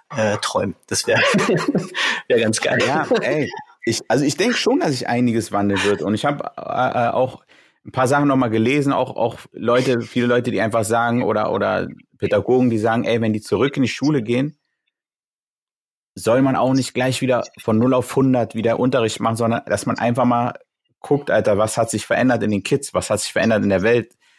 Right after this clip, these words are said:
Speaker 2: so, wie geht man damit um, was ist da, was können wir daraus ziehen?“ und so. Und ich hoffe, das wird passieren, ehrlich gesagt.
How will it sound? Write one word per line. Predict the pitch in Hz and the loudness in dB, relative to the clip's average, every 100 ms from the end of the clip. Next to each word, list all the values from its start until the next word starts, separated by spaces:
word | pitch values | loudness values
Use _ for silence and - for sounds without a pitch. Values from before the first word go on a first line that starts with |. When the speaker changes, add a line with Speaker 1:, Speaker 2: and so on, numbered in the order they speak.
| _ _ _ | _ _ _
Speaker 2:
so, | 92 104 113 | -4 0 0
wie | 113 | 0
geht | 113 120 | 0 0
man | 113 | 2
damit | 110 107 | 2 0
um, | - 120 123 | 2 2 2
was | 113 110 | 0 -2
ist | 113 | -2
da, | 113 107 - | 0 0 0
was | 104 | -4
können | - 110 | 0 0
wir | 110 | 2
daraus | 104 104 - | 2 0 -4
ziehen?“ | - 131 | 0 2
und | 117 101 | 2 2
so. | 104 | 0
Und | |
ich | 107 - | 0 0
hoffe, | 151 151 127 | -2 0 -2
das | 107 - | -2 -2
wird | 117 - | -4 -2
passieren, | 113 - 139 | -4 -4 -6
ehrlich | - 71 76 | -6 -10 -12
gesagt. | 78 78 85 | -16 -16 -16